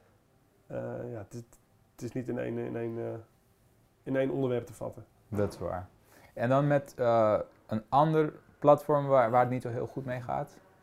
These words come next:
Speaker 2: is Twitter.
Speaker 1: Ja.
Speaker 2: Heb, ben jij ooit, eh, want dat is met de oudere generatie, die voelde zich wat, eh, natuurlijker op Twitter, die, dat is wat vertrouwder.
Speaker 1: Ja.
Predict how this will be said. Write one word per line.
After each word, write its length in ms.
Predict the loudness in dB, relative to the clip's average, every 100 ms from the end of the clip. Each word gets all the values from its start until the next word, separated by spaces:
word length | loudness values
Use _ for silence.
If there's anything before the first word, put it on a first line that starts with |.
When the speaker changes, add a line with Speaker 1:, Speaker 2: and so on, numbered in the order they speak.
| _ _ _
Speaker 2:
is 220 | -6 -6 -4
Twitter. 440 | 2 2 2 -4 -8 _ _ _ _
Speaker 1:
Ja. 380 | 4 4 4 0 _ _ _ _ _ _ _ _ _ _ _ _
Speaker 2:
Heb, 260 | -2 -2 -2 -18 _ _
ben 360 | -14 -4 0 4
jij 200 | 6 6
ooit, 240 | 4 2 -2 -6
eh, 260 | 0 2 2 -2 -6
want 220 | 0 4
dat 140 | 4
is 60 | 2
met 140 | 0
de 60 | 4
oudere 260 | 6 4
generatie, 580 | 2 -2 2 2 2 -2
die 160 | -2 -2
voelde 240 | -2 -2
zich 120 | -2
wat, 280 | 0 0 0
eh, 380 | -4 -2 0 -2
natuurlijker 540 | -4 -2 -2 -2 -6
op 120 | -10 -8
Twitter, 480 | -6 -2 -2 -2
die, 100 | -4
dat 140 | -4 -2
is 60 |
wat 220 | 0 -2 -4
vertrouwder. 720 | -12 2 6 6 4 -2 -4
Speaker 1:
Ja. 300 | -4 -2 -2